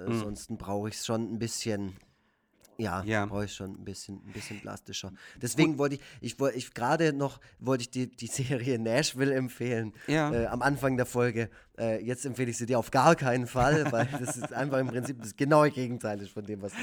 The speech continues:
Speaker 2: gerade
Speaker 1: Och ja,
Speaker 2: erzählt hast.
Speaker 1: ne, es ist, sagen wir mal so, das ist für mich jetzt so die Basis, auf der alles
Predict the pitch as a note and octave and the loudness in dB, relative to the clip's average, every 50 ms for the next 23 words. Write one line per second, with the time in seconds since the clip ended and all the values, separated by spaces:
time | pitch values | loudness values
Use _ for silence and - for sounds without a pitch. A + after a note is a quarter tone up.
0 | B2 A2+ G2 G2 - C3+ D3 C#3+ C#3+ D#3 D#3+ E3 E3 - - F3+ - C3+ D3 F3 | -6 -6 -6 -2 2 2 2 2 2 2 2 0 0 -4 -12 -6 -2 0 2 4
1 | E3+ D3+ D3 - F3+ - - C#3+ - G#2 G#2 C#3+ C3 E3+ F3 F3 E3 D#3+ D#3 D3+ | 4 2 2 -2 -6 -8 -8 -14 -12 -10 -8 -2 -2 0 0 0 0 -2 -2 -2
2 | E3 D3 D3+ - E3 - - E3 D#3 D#3 - D#3+ C#3+ - - C#3 C#3 C#3 - - | -4 -4 -6 -6 -6 -6 -6 -4 -4 -4 -6 -8 -10 -10 -12 -12 -12 -8 -2 0
3 | A#2+ A#2 B2+ D3 D#3+ D3 C#3 C3+ C#3 - - - - B2 - - B2+ B2 B2 B2 | 2 4 4 4 2 2 -2 -4 -4 -6 -6 -4 -4 -4 -4 -2 0 2 4 4
4 | B2 A#2 - - - - - A#2+ B2 B2 - - - | 2 2 -2 -6 -8 -4 -4 -2 -2 -2 -4 -6 -12